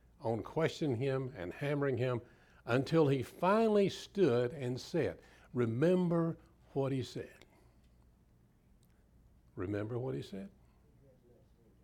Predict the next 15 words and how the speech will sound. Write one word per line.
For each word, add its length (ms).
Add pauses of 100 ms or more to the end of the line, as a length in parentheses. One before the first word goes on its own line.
(1300)
Certainly. 580 (480)
He 200
said, 440
"Let 280 (160)
any 320
one 320
of 160
you 420 (480)
who 480
is 680 (420)
without 560
sin 460 (1700)
be 180
the 160
first 560